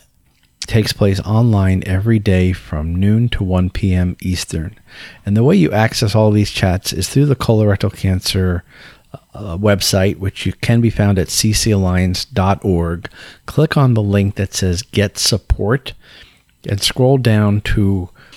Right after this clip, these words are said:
where you see online communities, and that's where you can jump into any of these chat groups.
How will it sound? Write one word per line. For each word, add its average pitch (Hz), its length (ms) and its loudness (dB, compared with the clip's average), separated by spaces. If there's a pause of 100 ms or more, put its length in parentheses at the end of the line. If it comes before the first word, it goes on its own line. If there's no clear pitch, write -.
(100)
where 101 220 2
you 95 240 2
see 98 400 0
online 98 600 2
communities, 92 880 -2
and 95 240 0
that's 104 340 0
where 98 140 0
you 90 240 2
can 90 320 -2
jump 90 320 0
into 87 560 0
any 92 240 0
of 85 80 0
these 87 240 -2
chat - 260 -2
groups. - 340 -6